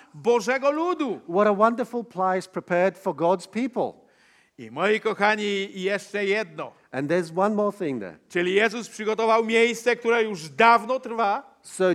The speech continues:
Speaker 2: Jesus has prepared a place which is ready for a long time.
Speaker 1: I jeszcze coś ciekawego przygotował.
Speaker 2: And there's something more interesting that he's
Speaker 1: I
Speaker 2: prepared.
Speaker 1: tu jest o tym powiedziane.
Speaker 2: And that's what we read about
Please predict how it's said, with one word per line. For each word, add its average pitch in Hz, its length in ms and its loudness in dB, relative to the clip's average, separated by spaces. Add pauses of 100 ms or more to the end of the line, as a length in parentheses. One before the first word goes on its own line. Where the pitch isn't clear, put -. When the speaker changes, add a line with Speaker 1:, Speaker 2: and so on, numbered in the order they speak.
Speaker 2:
Jesus 190 280 -4
has 190 140 -2
prepared 185 600 4 (140)
a 156 100 -4
place 170 460 2
which 214 120 -8
is 180 120 -10
ready 214 260 4
for 233 140 2
a 220 80 2
long 214 220 2
time. 196 320 2 (300)
Speaker 1:
I 208 160 -2
jeszcze 285 320 4
coś 269 200 -6
ciekawego 240 600 2
przygotował. 175 600 -4
Speaker 2:
And 226 140 -4
there's 277 100 -4
something 254 480 -4
more 233 240 0
interesting 160 500 -4
that 120 100 -4
he's 120 160 -12
Speaker 1:
I - 40 -20
Speaker 2:
prepared. 165 300 -6
Speaker 1:
tu 226 80 -2
jest 240 180 2
o 247 60 0
tym 240 140 -6
powiedziane. 220 680 -2
Speaker 2:
And 131 160 -4
that's 160 100 0
what 185 160 -2
we 190 60 0
read 202 160 0
about 104 300 -4